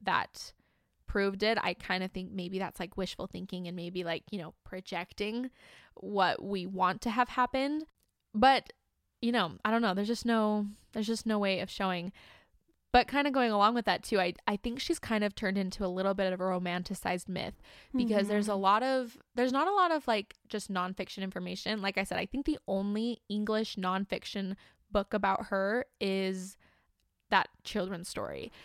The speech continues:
Speaker 1: But
Speaker 2: Yeah.
Speaker 1: there are movies, there's, there's novels, historical novels about her, and there's actually even a play that was written.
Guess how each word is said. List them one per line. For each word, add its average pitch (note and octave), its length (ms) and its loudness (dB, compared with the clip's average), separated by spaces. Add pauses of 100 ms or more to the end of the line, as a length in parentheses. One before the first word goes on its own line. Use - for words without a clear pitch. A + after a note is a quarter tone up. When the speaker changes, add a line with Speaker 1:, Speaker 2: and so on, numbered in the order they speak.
(180)
Speaker 1:
But G#3+ 220 6
Speaker 2:
Yeah. G3 260 -2 (260)
Speaker 1:
there G#3+ 260 2
are G#3+ 260 6
movies, A3 840 -2
there's, G3 320 0 (840)
there's F#3+ 300 0
novels, F#3+ 640 2
historical G3 520 -4
novels A3 580 2
about A3 300 2
her, A3+ 200 2
and G#3 160 0
there's A3 160 0 (100)
actually A3+ 400 2
even G#3 220 -2
a F#3 80 -2
play G3 520 0
that C4 160 0
was C#4 180 -2
written. D#4+ 420 -2